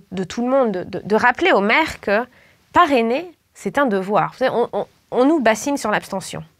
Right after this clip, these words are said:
Maintenant, tous les partis politiques disent aux citoyens, « C'est pas bien, il faut voter, c'est un devoir, des gens se sont battus. » Les maires, aujourd'hui, les élus qui, qui pourraient parrainer, parmi ce pot-là, seulement vingt-huit pour cent le font effectivement.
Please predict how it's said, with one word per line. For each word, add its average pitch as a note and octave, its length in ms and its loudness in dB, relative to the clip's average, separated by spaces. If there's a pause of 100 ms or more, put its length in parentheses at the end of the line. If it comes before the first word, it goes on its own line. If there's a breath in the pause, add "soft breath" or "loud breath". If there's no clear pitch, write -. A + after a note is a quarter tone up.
(300 loud breath)
Maintenant, B3+ 160 4
tous D4+ 120 -2
les D4+ 100 4
partis B3 260 -2
politiques G#3 460 0
disent A3 200 -2
aux F#3+ 60 -2
citoyens, « G#3 400 -2
C'est F3+ 160 -8
pas B3+ 160 4
bien, A#3 380 0 (200 soft breath)
il D#3+ 120 -12
faut - 140 -6
voter, A3+ 520 0 (100)
c'est - 280 -10
un F3 80 0
devoir, G#3+ 460 2
des F3+ 120 -2
gens F#3 140 -4
se F#3 120 -10
sont F3 160 -8
battus. » A3+ 400 -4 (840 loud breath)
Les A3 160 4
maires, D4+ 320 4
aujourd'hui, B3 320 2
les G3+ 240 2
élus C4+ 260 2
qui, F3 280 -12
qui - 160 -10
pourraient D#4+ 360 2
parrainer, A3 520 0 (600)
parmi B3+ 320 4
ce C4 160 -4
pot-là, D4+ 580 4 (120)
seulement B3+ 580 0
vingt-huit D4 460 0
pour C4 200 -6
cent C#4+ 180 -2
le G#3 100 -2
font B3+ 220 -6
effectivement. G3+ 560 -8